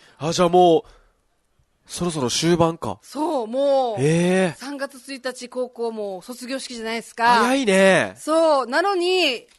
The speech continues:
Speaker 1: 弁当作る時間も期間ももうちょっとしかないのに、年始熱出すっていうね。
Speaker 2: <laughs>
Speaker 1: 親子揃って。ね。でも、でも今日からね、もう元気いっぱい学校も行きまして、うどんも本当にあの、
Speaker 2: うん。
Speaker 1: 全然映らず。
Speaker 2: うん。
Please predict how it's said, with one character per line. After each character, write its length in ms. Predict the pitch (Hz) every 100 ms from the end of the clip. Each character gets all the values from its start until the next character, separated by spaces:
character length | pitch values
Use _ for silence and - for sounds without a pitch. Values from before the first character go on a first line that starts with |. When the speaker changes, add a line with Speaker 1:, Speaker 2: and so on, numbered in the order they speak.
| _
Speaker 1:
弁 220 | 302 392
当 180 | 392 370
作 200 | - 285
る 80 | 247
時 180 | - 247
間 260 | 247 233
も 220 | 220 233 233
期 140 | -
間 240 | 294 254
も 200 | 220 226 214
も 180 | 220
う 60 | 214
ち 80 | 359
ょ 20 |
っ 20 |
と 120 | - 370
し 80 |
か 120 | - 254
な 120 | 254
い 80 | 247
の 80 |
に、 240 | 240 311 269
年 180 | 247 240
始 160 | 247
熱 260 | 247 247 226
出 100 | 214
す 100 | -
っ 40 | 190
て 160 | 175
い 20 |
う 20 | 170
ね。 100 | 220 233 - - -
Speaker 2:
<laughs> 440 | - - _ _ -
Speaker 1:
親 240 | 214 - -
子 160 | -
揃 300 | - - 233
っ 20 | 220
て。 340 | _ 196 180 _ - _ _ _
ね。 500 | 226 254 294 285 254 _ _
で 120 | 240
も、 180 | 226 214
で 80 | 220
も 100 | 247
今 80 | 480 539
日 20 |
か 80 | 381
ら 80 | 226
ね、 220 | 220 214
も 80 | 214
う 20 |
元 160 | 226 226
気 100 | 214
い 20 |
っ 20 |
ぱ 120 | -
い 40 | 202
学 200 | 208 _
校 100 | 190
も 80 | 196
行 80 |
き 60 | 233
ま 100 | 220
し 80 | -
て、 160 | 180
う 100 | 170
ど 120 | 202 240
ん 80 |
も 80 | 226
本 100 | -
当 80 | 180
に 120 | 175
あ 60 | 170
の、 240 | 170 170 _ _ _
Speaker 2:
う 20 |
ん。 20 |
Speaker 1:
全 100 | 180
然 80 | 185
映 200 | 196 -
ら 120 | 220 202
ず。 180 | 156 _
Speaker 2:
う 60 | 117
ん。 160 | 113